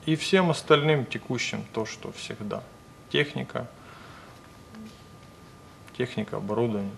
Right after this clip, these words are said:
То есть все, ребятам этим помогали вот реально чем могли. Абсолютно все, что, всех потребностей, которые они, то, что мы можем выполнить, по их заявкам выполнялось все.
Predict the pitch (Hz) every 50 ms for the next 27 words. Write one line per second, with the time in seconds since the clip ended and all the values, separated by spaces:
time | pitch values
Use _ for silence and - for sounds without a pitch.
0 | - - - - - - - - - - - - - - - - - - - -
1 | 123 143 151 208 220 214 - 139 135 147 143 - 120 107 - 113 117 113 113 117
2 | 127 143 131 110 101 101 107 - - - - - - - - - - - - -
3 | 104 127 143 151 147 120 107 104 - - 113 107 107 101 98 - - - - -
4 | - - - - - - - - - - - - - - - - - - - 120
5 | 131 135 123 - 120 117 - - - 151 143 147 - - 123 117 104 - - -
6 | - - 151 143 - - 135 - 131 139 123 113 113 110 - - 110 - 120 107
7 | - 123 117 113 110 110 110 110 - - 120 117 117 113 110 104 - - - -
8 | - - - - - - - - - - - - - - - - - - - -
9 | - - - - - - - - - - - - - - - - - - - -
10 | 139 180 160 - - - 127 127 - - - 120 120 123 120 123 120 113 110 -
11 | 107 101 101 107 135 147 143 - 107 104 104 101 107 - - - - - - -
12 | - - - - - - - 110 113 107 104 - 113 110 110 120 131 135 - -
13 | 104 101 98 101 - - 104 104 107 107 104 101 98 98 - - - - - -